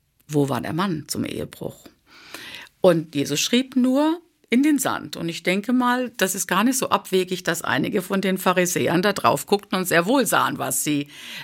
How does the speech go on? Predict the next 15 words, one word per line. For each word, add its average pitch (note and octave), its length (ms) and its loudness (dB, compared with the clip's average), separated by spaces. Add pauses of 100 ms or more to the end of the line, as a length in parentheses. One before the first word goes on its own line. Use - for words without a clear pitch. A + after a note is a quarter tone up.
(120)
äh, E3+ 240 -2
was D#3 400 0
da - 160 -2
drauf A#2 380 -2
steht. - 260 -6
Und C#3+ 220 -6
er - 140 -6
sagte B3+ 460 -2
nur, G3+ 480 2 (580)
der, A3 500 4 (500)
wer, D#3+ 440 -4 (200)
der F3+ 300 0
ohne F4 400 2
Sünde A#3 340 -2
ist, - 560 -8